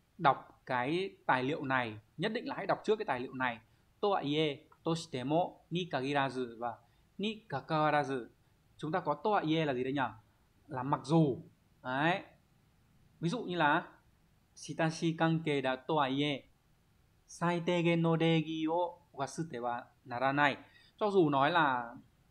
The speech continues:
mối quan hệ thân thiết đi chăng nữa cũng không được quên những cái phép tắc, lễ nghi, lễ nghĩa tối thiểu. Nó không phù hợp với trường hợp là suru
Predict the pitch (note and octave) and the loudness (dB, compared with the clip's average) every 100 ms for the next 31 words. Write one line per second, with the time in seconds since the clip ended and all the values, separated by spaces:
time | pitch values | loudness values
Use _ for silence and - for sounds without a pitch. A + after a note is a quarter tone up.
0 | _ _ D3 D3+ F3 G3 F3+ F3 B3 G3 | _ _ -4 0 0 0 -2 0 0 0
1 | F3 F#3 - - - G#3+ E3 F#3 F#3 F3 | 2 2 0 -6 -6 -2 2 4 4 2
2 | - - C3+ C#3 - B3+ B3+ - - _ | -4 -4 -2 -2 -6 -4 -4 -4 -12 _
3 | _ F#3+ A3 A3 A3+ G#3 A3 A3+ B2+ - | _ -4 -2 0 0 0 -2 -4 -4 0
4 | E3 G#3 A2 A#2+ - _ _ _ _ A3 | 0 0 -2 -6 -14 _ _ _ _ -4
5 | A#3+ G#3+ E3 C#3 D#3+ E3 C#3 C3 A#2+ - | -2 2 2 2 0 0 0 -2 -4 -4
6 | F#3 | -2